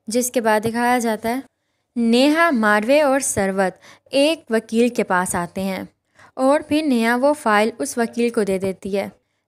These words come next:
जिसके बाद दिखाया जाता है कि समरा काम कर रही होती है कि दरवाज़े पर नजमा आती है और वो आकर अपने रेस्टोरेंट की चाबी दे देती है। ये सुनकर सब लोग बहुत ज़्यादा खुश होते हैं, तो वहाँ पर फ़खरी भी मौजूद होता है, वो भी उठकर नजमा को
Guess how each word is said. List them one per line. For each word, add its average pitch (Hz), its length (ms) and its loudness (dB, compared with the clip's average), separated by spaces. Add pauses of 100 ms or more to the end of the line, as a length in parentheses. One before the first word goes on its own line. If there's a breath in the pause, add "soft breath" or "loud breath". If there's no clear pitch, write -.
जिसके 277 420 0
बाद 262 200 4
दिखाया 262 420 2
जाता 233 300 0
है 240 100 0
कि 254 140 -4
समरा 302 340 -2
काम 262 300 -2
कर 254 160 -2
रही 254 100 -2
होती 254 200 -2
है 277 60 -2
कि 294 100 0
दरवाज़े 208 420 -4
पर 254 160 -4
नजमा 196 440 -4
आती 196 240 -12
है 208 140 -14 (420 loud breath)
और 254 200 0
वो 285 180 0
आकर 240 540 2 (800 loud breath)
अपने 311 460 0
रेस्टोरेंट 254 640 0
की 302 140 -2
चाबी 208 360 -2
दे 196 140 -4
देती 202 320 -6
है। 202 220 -2
ये 208 180 -2
सुनकर 277 420 -2
सब 285 240 -4
लोग 294 140 0
बहुत 233 340 0
ज़्यादा 208 300 0
खुश 214 300 -6
होते 196 220 -6
हैं, 190 120 -4
तो 269 160 -2
वहाँ 247 240 2
पर 302 160 -2
फ़खरी 240 320 -4
भी 233 120 0
मौजूद 214 260 -6
होता 220 180 -4
है, 285 60 -4
वो 302 80 -2
भी 285 140 0
उठकर 240 400 -2 (360 loud breath)
नजमा 247 400 0
को 302 160 0